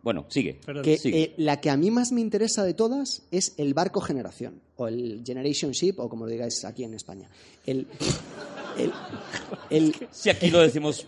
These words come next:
Speaker 1: barco generación.
Speaker 3: Sí,
Speaker 1: Que
Speaker 3: sería
Speaker 1: no es
Speaker 3: la,
Speaker 1: así.
Speaker 3: la nave
Speaker 1: Menos Javi, que estudió en francés.
Speaker 2: <laughs> Eso es.
Speaker 3: la nave generacional.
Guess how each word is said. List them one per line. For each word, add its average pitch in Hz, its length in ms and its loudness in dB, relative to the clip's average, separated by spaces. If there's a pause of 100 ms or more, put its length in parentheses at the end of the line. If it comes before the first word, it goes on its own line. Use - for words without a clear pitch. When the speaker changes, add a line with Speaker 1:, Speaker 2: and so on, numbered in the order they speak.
Speaker 1:
barco 135 260 4
generación. 117 640 2 (160)
Speaker 3:
Sí, 226 440 6
Speaker 1:
Que 196 80 4
Speaker 3:
sería 170 160 8
Speaker 1:
no 165 60 10
es 147 60 10
Speaker 3:
la, - 80 10
Speaker 1:
así. 127 200 6
Speaker 3:
la 147 180 2
nave 190 420 8
Speaker 1:
Menos 143 220 6
Javi, 180 260 8
que 165 60 4
estudió 156 320 6
en 143 180 2
francés. 180 540 6
Speaker 2:
<laughs> - 0 -
Eso 156 180 -4
es. 139 160 -8 (580)
Speaker 3:
la 147 160 6
nave 202 240 10
generacional. 143 800 2